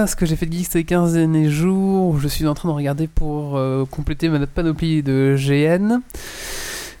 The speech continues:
Speaker 2: Euh, je me prépare à refaire du, du, du jeu de rôle et j'ai pas mal travaillé pour Geeks League, notamment pour, euh, toute la partie vidéo, euh, de la page, euh,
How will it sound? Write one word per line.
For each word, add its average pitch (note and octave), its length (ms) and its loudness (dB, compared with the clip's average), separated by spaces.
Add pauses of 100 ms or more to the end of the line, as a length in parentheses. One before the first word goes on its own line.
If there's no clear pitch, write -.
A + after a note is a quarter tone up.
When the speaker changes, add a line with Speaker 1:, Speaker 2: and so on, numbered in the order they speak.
(160)
Speaker 2:
Euh, E3+ 80 4
je E3+ 100 2
me F3 80 0
prépare F3 340 0
à D#3 60 0
refaire D#3+ 340 2
du, D3+ 360 4
du, C#3+ 360 0
du C#3+ 160 -4
jeu D3 140 0
de D3+ 60 0
rôle F3 340 2
et E3 640 2
j'ai D3+ 500 0
pas G3+ 180 0
mal G3 140 0
travaillé F3+ 300 0
pour D#3+ 160 0
Geeks D#3 260 -2
League, F#3+ 260 2
notamment D#3+ 640 2
pour, D3+ 520 0
euh, C3 500 0 (720)
toute F3+ 120 0
la E3+ 100 2
partie F3 220 0
vidéo, E3 360 0
euh, C#3 460 2
de C#3 120 -2
la C#3+ 100 2
page, C#3 440 0
euh, C3 380 0